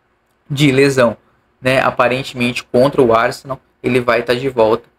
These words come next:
Assim a gente espera. E no mais é isso, galera. Não tem muito mais o que dizer. A gente tem que mudar a chave, cara, porque esse mês de setembro vai ser muito determinante para as nossas pretensões,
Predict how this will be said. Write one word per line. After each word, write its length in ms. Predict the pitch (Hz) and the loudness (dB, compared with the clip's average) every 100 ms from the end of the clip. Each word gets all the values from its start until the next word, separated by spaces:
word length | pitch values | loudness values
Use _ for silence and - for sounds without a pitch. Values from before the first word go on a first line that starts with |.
| _ _ | _ _
Assim 420 | 123 123 - 120 | -4 -4 -6 -6
a 40 | 120 | -6
gente 200 | 120 135 | -6 -14
espera. 440 | - - 104 110 _ _ _ _ _ | -6 0 0 -2 _ _ _ _ _
E 60 | - | -4
no 100 | 196 | 0
mais 240 | 190 190 | 2 2
é 60 | 220 | 0
isso, 260 | 180 - 139 | -2 -2 0
galera. 320 | 120 110 - | 2 0 -2
Não 140 | 127 | -6
tem 120 | 139 | -4
muito 180 | 147 147 | -6 -4
mais 220 | 139 135 | -2 -2
o 60 | - | -4
que 80 | 156 | -12
dizer. 320 | 139 120 113 _ _ _ | -4 -2 -2 _ _ _
A 120 | 117 120 | -6 -4
gente 280 | 117 123 | -4 -8
tem 300 | - 120 123 | -6 -4 -4
que 760 | 127 - 151 143 127 120 110 - _ _ _ | -8 -14 -12 -10 -4 -2 -2 -6 _ _ _
mudar 300 | 175 180 151 | -4 0 0
a 40 | 170 | 0
chave, 400 | - 147 143 135 | -2 0 0 -4
cara, 280 | - 101 | -4 -4
porque 320 | 120 123 123 135 | -4 -10 -4 -4
esse 200 | 135 143 | -4 -6
mês 180 | 131 | -4
de 60 | 135 | -4
setembro 400 | - 135 131 127 | -2 -2 -2 0
vai 100 | 131 | 0
ser 140 | 131 | 0
muito 300 | 131 123 127 | -8 -10 -8
determinante 760 | 131 131 139 139 151 127 139 - _ _ _ _ _ _ _ | -4 -2 -2 -4 -2 -2 -4 -8 _ _ _ _ _ _ _
para 260 | 185 165 | 2 4
as 80 | 175 | 2
nossas 340 | 165 151 151 - | 0 0 -2 -6
pretensões, 640 | 151 175 185 - 151 127 | -4 -2 -2 0 -2 -2